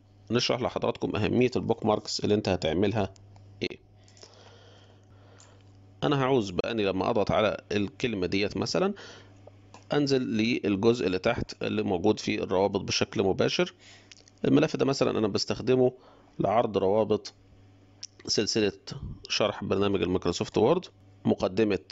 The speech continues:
برنامج الوورد. هظللها، بعد كده من خلال قائمة insert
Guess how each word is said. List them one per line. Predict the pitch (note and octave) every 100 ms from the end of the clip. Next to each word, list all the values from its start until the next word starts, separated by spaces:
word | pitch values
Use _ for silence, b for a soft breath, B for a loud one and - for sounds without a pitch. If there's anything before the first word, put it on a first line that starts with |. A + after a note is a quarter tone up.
| -
برنامج | - - G2 F#2+ G2+ F#2+
الوورد. | F2 G2+ F3+ F#3+ - - - - -
هظللها، | - D3 D3 A2+ G2+ A2 E3 G3 _ _ - B B _ -
بعد | C#3 C#3
كده | - B2
من | G2+ F2+
خلال | - A2+ G2+
قائمة | - G#2 F#2+
insert | D#2 F#2+ - D3+ F#3